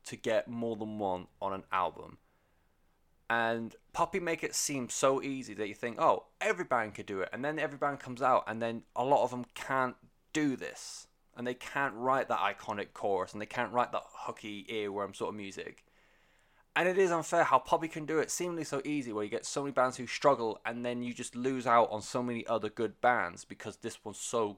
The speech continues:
good. Don't know if that made sense, but you, you want more bands and artists to be this level of good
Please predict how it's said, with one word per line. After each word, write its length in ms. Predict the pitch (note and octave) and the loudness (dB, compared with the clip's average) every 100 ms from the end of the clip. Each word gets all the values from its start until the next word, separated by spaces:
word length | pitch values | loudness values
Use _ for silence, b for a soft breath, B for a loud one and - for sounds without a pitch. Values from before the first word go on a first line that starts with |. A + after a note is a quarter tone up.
| - | 2
good. 260 | C#3+ F#2+ - _ _ _ _ _ _ _ _ _ _ _ _ _ - | 4 4 0 _ _ _ _ _ _ _ _ _ _ _ _ _ 2
Don't 120 | F#3 | 6
know 60 | D3 | 6
if 60 | A#2+ | 4
that 140 | G#2+ | 0
made 160 | A2+ - | 0 0
sense, 280 | F3 C3 | 0 0
but 300 | - A#2 A2 C3 | 0 2 2 -4
you, 60 | - _ _ _ b b b b b b b _ _ _ - | -18 _ _ _ b b b b b b b _ _ _ -14
you 140 | C#3+ | -10
want 340 | C3+ G3 G3 | 0 2 2
more 460 | C3 C3+ F3 F3 D3 _ _ _ _ | -2 0 2 4 2 _ _ _ _
bands 400 | - D#3 F3 C3 | 8 10 10 6
and 100 | A2+ | -2
artists 540 | A2+ D3 D3 A#2+ - - | 2 4 4 0 -8 -8
to 180 | D#3+ D#3 | -8 -4
be 240 | D3 C3+ | -4 -4
this 280 | G#2+ C3+ - | -2 -4 -2
level 380 | A#2+ B2 A2+ G#2+ | 2 2 2 -4
of 180 | F#2+ - | -4 -2
good 280 | B2 F#2+ | 0 0